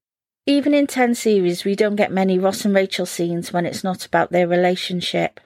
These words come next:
He does do a lot for her, but that's because he really wants a jumper.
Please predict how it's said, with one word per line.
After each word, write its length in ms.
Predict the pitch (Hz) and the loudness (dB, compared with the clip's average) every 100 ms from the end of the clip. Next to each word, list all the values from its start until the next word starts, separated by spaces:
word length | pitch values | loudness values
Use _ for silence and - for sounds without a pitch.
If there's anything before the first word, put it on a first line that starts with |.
| _ _ _ | _ _ _
He 100 | 254 | -4
does 260 | 240 240 240 | 0 0 0
do 140 | 254 | 2
a 20 | 247 | 2
lot 220 | 240 - | 0 0
for 180 | 240 240 | 2 4
her, 260 | 247 247 _ - | 2 -2 _ -4
but 200 | 208 - | -2 0
that's 200 | 175 - | -2 -4
because 280 | 175 185 180 | -6 -6 -2
he 100 | 180 | 0
really 260 | 175 175 | 0 0
wants 280 | 175 175 - | -2 -6 -6
a 60 | 175 | -6
jumper. 560 | 165 165 170 165 156 | -2 -2 -4 -6 -8